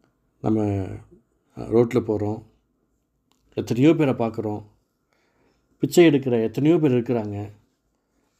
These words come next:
அவங்கெல்லாம் பார்த்தீங்க அப்படின்னு சொன்னா, சிலர் கைவிடப்பட்டவர்களா இருப்பாங்க,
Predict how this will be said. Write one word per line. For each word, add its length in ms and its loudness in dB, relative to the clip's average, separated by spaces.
அவங்கெல்லாம் 440 0
பார்த்தீங்க 340 0
அப்படின்னு 140 -2
சொன்னா, 460 -4
சிலர் 420 2
கைவிடப்பட்டவர்களா 640 2
இருப்பாங்க, 500 -6